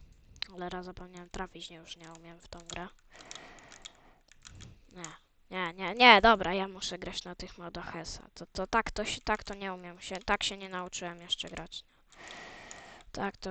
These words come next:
nie, już zapomniałem w ogóle, jak się to gra w tą grę. Elo Melo trzy dwa zero.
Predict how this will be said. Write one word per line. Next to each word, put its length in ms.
nie, 420
już 160
zapomniałem 540
w 80
ogóle, 200
jak 160
się 180
to 160
gra 200
w 80
tą 200
grę. 180
Elo 220
Melo 280
trzy 200
dwa 180
zero. 260